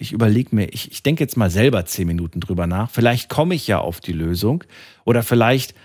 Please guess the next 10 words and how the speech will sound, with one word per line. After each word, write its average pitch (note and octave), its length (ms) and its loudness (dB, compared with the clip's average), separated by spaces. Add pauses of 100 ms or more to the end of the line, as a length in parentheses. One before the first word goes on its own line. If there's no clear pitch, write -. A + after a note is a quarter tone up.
(120)
habe B2+ 200 0
ich A#2+ 80 -4
ja A#2 80 2
eine A2+ 140 4
Idee B2 560 2 (280)
und B2+ 180 2
dann G#3+ 200 4
schaue D3+ 260 4
ich G#2 160 -2
nach A2+ 460 0